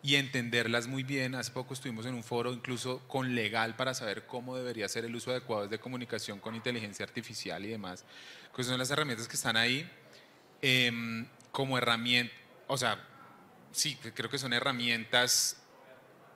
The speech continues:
que estoy muy con Juanpa. Creo que el, el, el, el, el tema es explorarlas y divertirse en el proceso como, como para crear. Nosotros aparte estamos, estamos buscando la implementación de herramientas que permiten optimizar tiempo y dedicar mejor tiempo a,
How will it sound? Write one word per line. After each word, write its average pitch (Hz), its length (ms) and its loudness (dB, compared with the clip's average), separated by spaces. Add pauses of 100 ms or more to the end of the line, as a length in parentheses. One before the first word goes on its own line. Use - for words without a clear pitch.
(140)
que - 80 -2
estoy 123 200 0
muy 127 260 -2
con 131 180 -2
Juanpa. 120 300 0
Creo 110 180 0
que 127 80 2
el, 135 160 0
el, 127 180 0
el, 123 200 -4
el, 123 160 -4
el 113 180 -2
tema 113 240 4
es - 180 2
explorarlas 127 840 2
y 147 60 -6
divertirse 117 580 -2
en 120 80 -4
el 131 100 -4
proceso 113 560 -4 (100)
como, 120 280 -8
como 113 220 -6
para 104 180 0
crear. 95 300 -4 (680)
Nosotros 131 360 2
aparte 147 380 6
estamos, 151 920 2
estamos 131 680 0 (160)
buscando 131 680 2
la 147 300 2
implementación 123 920 0
de 117 80 4
herramientas 123 600 0
que 135 140 -2
permiten 120 540 0
optimizar 131 540 -2
tiempo 131 400 -2
y 135 40 -2
dedicar 127 360 0
mejor 120 300 -4
tiempo 139 460 0
a, 143 200 0